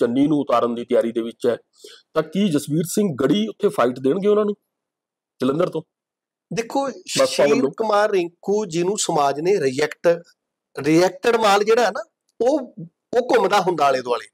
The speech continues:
Speaker 1: ਨਹੀਂ, rejected ਤਾਂ ਹੈਗੇ, ਪਰ ਉਹ, ਅ,
Speaker 2: Rejected।
Speaker 1: ਸਿਟਿੰਗ ਐਮ ਐਲ ਏ, ਐਮ ਪੀ ਵੀ ਹੈਗੇ ਨੇ।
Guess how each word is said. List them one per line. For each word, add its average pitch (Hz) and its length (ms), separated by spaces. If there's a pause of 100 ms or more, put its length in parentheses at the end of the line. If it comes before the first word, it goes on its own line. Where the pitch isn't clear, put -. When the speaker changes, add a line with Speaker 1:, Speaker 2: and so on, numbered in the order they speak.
(140)
Speaker 1:
ਨਹੀਂ, 277 100
rejected 131 400
ਤਾਂ 214 100
ਹੈਗੇ, 214 120
ਪਰ 269 160
ਉਹ, 262 260
ਅ, 175 200
Speaker 2:
Rejected। 170 420
Speaker 1:
ਸਿਟਿੰਗ 220 400
ਐਮ 156 140
ਐਲ 196 200
ਏ, 233 80
ਐਮ 180 160
ਪੀ 240 100
ਵੀ 247 160
ਹੈਗੇ 185 140
ਨੇ। - 100